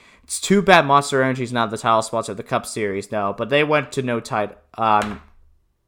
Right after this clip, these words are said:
it only lasted three years, and too bad Monster Energy didn't continue the tradition, even though they have been a primary sponsor for Kurt Busch for many years.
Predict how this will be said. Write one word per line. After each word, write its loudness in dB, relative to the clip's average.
it -2
only 4
lasted 0
three -6
years, -4
and -10
too -4
bad 0
Monster -2
Energy -6
didn't -10
continue -6
the -10
tradition, -6
even 0
though 2
they 0
have -4
been -2
a -6
primary -4
sponsor -6
for -12
Kurt -6
Busch -4
for -8
many -6
years. -8